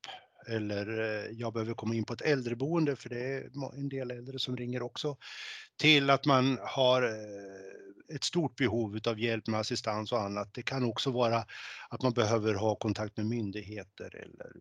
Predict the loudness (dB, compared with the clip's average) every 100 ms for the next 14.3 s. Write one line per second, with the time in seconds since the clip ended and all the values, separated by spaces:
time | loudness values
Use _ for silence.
0 | -12 -8 -6 -4 -6 -6 -8 -8 -4 0
1 | 0 -2 -6 -6 -4 -4 -4 -4 -4 -6
2 | -10 -10 -12 -10 -8 -4 -4 -2 2 4
3 | 6 6 8 8 6 0 -4 -6 -8 -12
4 | -12 -14 -14 -20 -20 -20 -20 -6 4 6
5 | 6 4 2 -2 -12 -12 -12 -14 -18 _
6 | _ _ 4 6 6 4 6 6 6 _
7 | _ _ _ -4 2 4 6 4 4 0
8 | 0 -4 -12 _ _ _ -4 -2 4 6
9 | 6 4 4 2 2 -2 -2 0 2 2
10 | -2 -14 _ -20 _ _ _ _ _ _
11 | _ _ _ -4 -2 -2 -2 -2 -2 -2
12 | -2 0 0 0 -6 -8 -8 -8 -8 -10
13 | -12 -16 -18 -16 -16 -18 -20 -20 _ 6
14 | 8 8 6